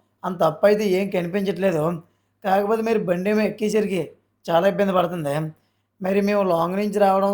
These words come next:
వల్ల లేదంటే బండిలో ఏదైనా కంప్లైంట్ ఉన్నదేమో అనేది అయితే తెలీదు.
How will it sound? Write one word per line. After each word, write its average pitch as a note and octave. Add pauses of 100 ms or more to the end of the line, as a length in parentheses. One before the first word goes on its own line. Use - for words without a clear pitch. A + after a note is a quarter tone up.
వల్ల G3+ (260)
లేదంటే G3
బండిలో E3+
ఏదైనా F#3
కంప్లైంట్ F3+
ఉన్నదేమో F3+
అనేది F3
అయితే E3+ (640)
తెలీదు. D3+